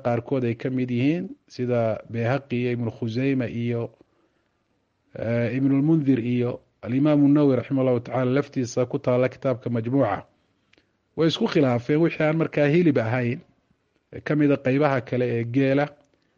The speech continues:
ma laga weysaysanayaa, sida caanihii oo kale iyo maraqii iyo subagii iyo waxyaabaha la midka ah. Eh, caanaha xadiis baa ku soo arooray,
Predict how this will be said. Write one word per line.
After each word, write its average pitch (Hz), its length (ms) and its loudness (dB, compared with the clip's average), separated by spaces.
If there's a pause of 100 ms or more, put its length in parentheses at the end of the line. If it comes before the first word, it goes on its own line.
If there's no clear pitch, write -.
(300)
ma 123 100 -6
laga 151 200 4
weysaysanayaa, 120 800 2
sida 123 280 -4
caanihii 127 500 0
oo 120 160 -2
kale 120 300 -4
iyo 117 280 -4 (800)
maraqii 127 540 0
iyo 117 360 -4
subagii 123 520 -4
iyo 113 280 -6
waxyaabaha 135 400 0
la 131 100 2
midka 117 340 -4
ah. 101 180 -10 (1600)
Eh, 135 260 0
caanaha 160 420 2
xadiis 175 340 0
baa 165 100 2
ku - 80 -6
soo 156 160 0
arooray, 135 640 2